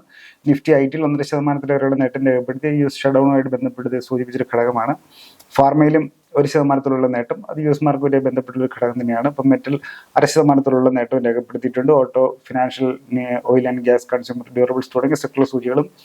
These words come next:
നേരിയ നോട്ടത്തോടെ, നേരിയ നോട്ടത്തോടെയും ക്ലോസിംഗ് രേഖപ്പെടുത്തി. മറുവശത്ത് നോക്കുകയാണെങ്കിൽ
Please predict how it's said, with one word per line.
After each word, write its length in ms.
നേരിയ 220
നോട്ടത്തോടെ, 360
നേരിയ 240
നോട്ടത്തോടെയും 640
ക്ലോസിംഗ് 320
രേഖപ്പെടുത്തി. 420
മറുവശത്ത് 420
നോക്കുകയാണെങ്കിൽ 480